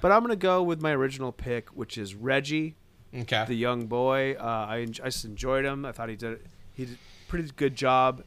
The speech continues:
Speaker 1: acting in the movie.
Speaker 2: Sure.
Speaker 1: Uh, it's a fun character. You know, cute little kid.
Speaker 2: Um, I guess I will go with, uh, just as a nice counterpart to your pick of Reggie, I'll say Demon.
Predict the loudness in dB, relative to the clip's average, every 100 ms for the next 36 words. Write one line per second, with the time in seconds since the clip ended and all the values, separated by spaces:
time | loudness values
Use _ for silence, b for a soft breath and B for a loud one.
0 | -6 -2 -2 -2 -6 -4 -4 -4 -4 -4
1 | -4 -6 -8 -8 -4 -2 -2 -2 -4 -4
2 | -10 0 0 0 -2 -2 0 -2 -6 -6
3 | -4 -6 -10 B B B B B B B
4 | B -16 -12 -10 -12 -18 -6 -4 -2 -2
5 | -2 -4 -4 -8 -18 -20 _ -20 _ -2
6 | 0 2 2 2 2 0 -2 B B B
7 | B -10 -8 -6 -4 -2 -2 -2 -2 0
8 | 0 -2 -2 -2 0 0 0 -2 -2 -4
9 | -4 -4 -4 -4 -4 -4 -4 -6 -10 -16
10 | -20 -8 -6 -6 -6 -6 -6 -4 -4 -4
11 | -4 -6 -6 -6 -6 -8 -6 -10 -10 -10
12 | -10 -6 -6 -4 0 2 4 4 2 -2
13 | -2 -2 -4 -6